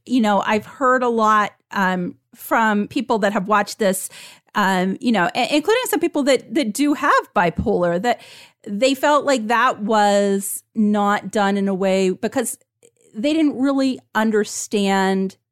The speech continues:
that mental illness. And so speculating on that was actually kinda harmful.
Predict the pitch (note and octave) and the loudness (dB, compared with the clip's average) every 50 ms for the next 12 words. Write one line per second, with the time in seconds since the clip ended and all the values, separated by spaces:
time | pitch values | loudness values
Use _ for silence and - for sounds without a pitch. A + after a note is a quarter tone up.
0 | _ _ - E3 F3 F#3 F3 F3 - G3 F3+ E3 - G#3+ - - - E3+ E3 - | _ _ -8 -4 0 0 0 0 0 -2 -2 -2 -2 -2 -2 -2 -2 -2 -2 -4
1 | - D#3 - - - - F#3 F#3+ - - A3+ F#3 G#3+ - - B3+ A#3+ - - B3+ | -6 -6 -8 -10 -6 -4 -4 -2 0 2 0 0 0 0 -2 -2 -2 0 0 -2
2 | A#3 A3 G#3 G3 G3 G3 G3 F#3 F#3 F3 - G3 F#3+ - - G3 F#3+ - - - | 0 0 0 0 0 0 2 2 0 0 0 -2 -4 -2 0 -2 -2 -2 -4 -6
3 | G#3+ F3+ - - F#3+ E3+ D3+ - G3 E3 F3+ A#3 - - F#4+ A4+ A#4 G#4+ | -6 -4 -4 -2 -2 -2 -2 -2 0 0 0 0 0 2 2 2 2 0